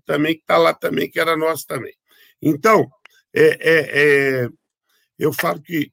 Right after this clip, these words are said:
a, a primeiro desafio é acostumar que você tá jogando a Série B e que você pode perder. Esse é o primeiro desafio. A imprensa não perdoa, a diretoria não perdoa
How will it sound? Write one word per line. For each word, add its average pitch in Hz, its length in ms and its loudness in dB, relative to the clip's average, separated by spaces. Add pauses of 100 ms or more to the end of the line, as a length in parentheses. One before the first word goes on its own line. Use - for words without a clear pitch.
(140)
a, 131 160 -4 (120)
a 139 60 -2
primeiro 202 600 -2
desafio 139 720 -8 (840)
é 143 120 -4
acostumar 143 920 -6
que - 80 -12
você 131 140 -4
tá 135 160 -6
jogando 120 400 -6
a 107 60 -12
Série 101 320 -10
B 123 320 -6 (340)
e - 100 -20
que - 160 -10
você 127 320 -6
pode 127 320 -8
perder. 104 480 -12 (1300)
Esse 170 300 2
é - 20 0
o 151 80 -4
primeiro 147 480 2
desafio. - 560 -8 (580)
A 127 120 0
imprensa 117 600 0
não 117 160 0
perdoa, 135 800 0 (680)
a 127 100 0
diretoria 131 640 0
não 135 180 0
perdoa 139 720 0